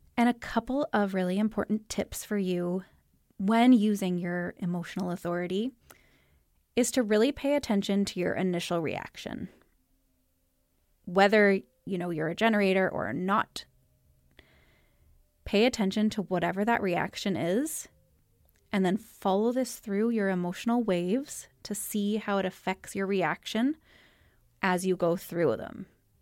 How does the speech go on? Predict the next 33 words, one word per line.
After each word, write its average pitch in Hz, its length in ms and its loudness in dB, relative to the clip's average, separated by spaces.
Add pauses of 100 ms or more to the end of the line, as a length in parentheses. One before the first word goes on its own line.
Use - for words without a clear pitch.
(800)
And 202 500 4 (540)
if 226 160 2
you 254 120 0
don't 254 280 2
know 196 140 2
your 180 180 2
emotional 175 480 -2
waves, 175 560 -4 (100)
this 196 200 -6
is 196 200 -10
also 320 380 0
something 180 460 -4
that 180 160 -8
you 175 120 -10
can 185 220 -10
really 175 300 -4
hone 180 340 -4
in 160 100 -4
on. 165 380 -4 (2000)
If 220 160 2
you 226 80 2
haven't 262 320 2
had 277 180 2
a 226 60 2
reading 185 340 0
yet 170 400 -4
and 185 180 -4
you 180 120 -4
want - 220 -10
to 208 100 -6
learn 226 200 0
more 185 380 0
about 175 560 -2